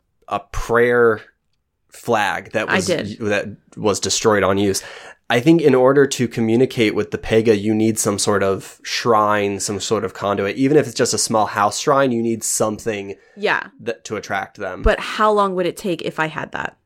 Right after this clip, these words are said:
Speaker 1: Assuming that they would actually respond, it could be instantaneous.
Speaker 2: Okay.
Speaker 1: It, it, it's not like a long ritual.
Speaker 2: Okay.
Speaker 1: It's just kind of like, sometimes they respond, sometimes they don't, sometimes they respond very softly.
Speaker 2: Mm-hmm.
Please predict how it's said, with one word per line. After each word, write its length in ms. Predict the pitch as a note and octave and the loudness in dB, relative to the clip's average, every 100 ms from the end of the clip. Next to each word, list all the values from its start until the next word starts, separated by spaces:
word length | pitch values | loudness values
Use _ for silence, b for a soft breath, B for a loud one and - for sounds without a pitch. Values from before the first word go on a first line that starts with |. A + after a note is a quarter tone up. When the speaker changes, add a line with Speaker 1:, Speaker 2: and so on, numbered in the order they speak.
| _ _ _ _ - | _ _ _ _ -4
Speaker 1:
Assuming 540 | B2+ - D3 G3+ G3 | -2 2 4 4 4
that 160 | D#3 B2 | 2 2
they 100 | B2+ | 2
would 140 | A#2+ | 2
actually 320 | A#2+ - A2 | 0 -2 -6
respond, 580 | G2+ - - C#3+ D3+ A#2+ | -6 -8 -2 2 2 2
it 60 | G#2+ | -2
could 240 | A#2 G#2+ G2+ | -4 -4 -4
be 180 | G#2 G2 | -6 -6
instantaneous. 840 | G2 - F#2+ G2+ F#2 D2+ - - | -8 -10 -10 -8 -8 -10 -10 -6
Speaker 2:
Okay. 200 | G3 A#2 | -2 -2
Speaker 1:
It, 100 | A2+ | -2
it, 180 | C#3 A#2+ - | -4 -4 -6
it's 200 | C3+ D#3 | -2 0
not 180 | D3+ | 2
like 120 | C#3+ A#2+ | 2 0
a 60 | |
long 320 | A#2 A#2 A2 G#2 | 2 2 2 0
ritual. 600 | G2+ - A2 G2 G2 - - | -6 -8 -10 -8 -8 -10 -6
Speaker 2:
Okay. 220 | G#3+ G3 D#3 | -2 0 0
Speaker 1:
It's 220 | A#2 - | -2 -2
just 180 | A#2+ - | -2 0
kind 260 | A#2 A2 | 0 0
of 160 | G2+ G#2+ | -2 -2
like, 420 | G2+ F#2+ - - _ | -2 -2 -6 -18 _
sometimes 500 | - A2+ G#2 A#2 G#2 | -2 0 2 -2 0
they 120 | G#2+ | -2
respond, 440 | G2+ - G#2 G2+ | 0 0 0 0
sometimes 340 | G2+ G2 G#2 F#2+ | -4 -4 -4 -2
they 120 | G2 | -2
don't, 200 | G2 F#2+ | 0 -2
sometimes 360 | - G2 G2+ G2+ | -4 -4 -4 -2
they 80 | |
respond 340 | G2+ - G#2 G2+ | -2 -2 -2 0
very 160 | G2+ F#2 | 0 0
softly. 680 | - G2+ G#2 - G#2+ G2+ - | -2 -2 -4 0 2 0 -2
Speaker 2:
Mm-hmm. 420 | G3+ G3 F3 F3 | -2 0 0 -2